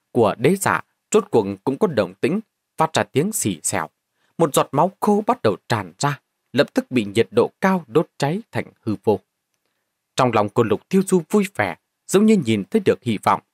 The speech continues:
Cứ luyện chế như vậy, đến lúc đó, thân thể đế giả sẽ vàng mạnh hơn. Thế nhưng dưới nhiệt độ như vậy, tạp chất sẽ bị loại bỏ.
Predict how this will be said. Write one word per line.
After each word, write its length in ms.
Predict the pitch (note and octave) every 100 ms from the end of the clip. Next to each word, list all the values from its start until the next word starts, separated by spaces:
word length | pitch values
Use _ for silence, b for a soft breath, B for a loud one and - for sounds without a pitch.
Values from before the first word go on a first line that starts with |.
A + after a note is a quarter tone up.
| _ _ _ _ -
Cứ 100 | A#3
luyện 240 | E3 A#2+
chế 160 | - G3+
như 180 | G#3+
vậy, 240 | D#3 G#2+ E2+ _ _ _ _
đến 200 | A#2 A#2 C3+
lúc 160 | D3+
đó, 220 | A#2+ B2 G#3 _ _ -
thân 120 | G#3+
thể 160 | -
đế 240 | G#2 E3 A#3
giả 300 | - A2 D#2+ -
sẽ 160 | - -
vàng 260 | B2 G2+ F2+
mạnh 160 | G#2 -
hơn. 280 | G#2+ D3+ F3 - _ _ _ _ _ _ _ _
Thế 100 | D3
nhưng 420 | A#2+ A2 G#2+ G#2
dưới 180 | F#2+ C#3
nhiệt 200 | F3 G#2+ -
độ 220 | G#2+ F#2+
như 140 | G#2 G#2
vậy, 220 | - - - _ _ _
tạp 200 | A3+ -
chất 160 | - A#3
sẽ 180 | - C4+
bị 140 | A#3+ F#2+
loại 260 | G2+ G2+
bỏ. 280 | G#2+ G2+ -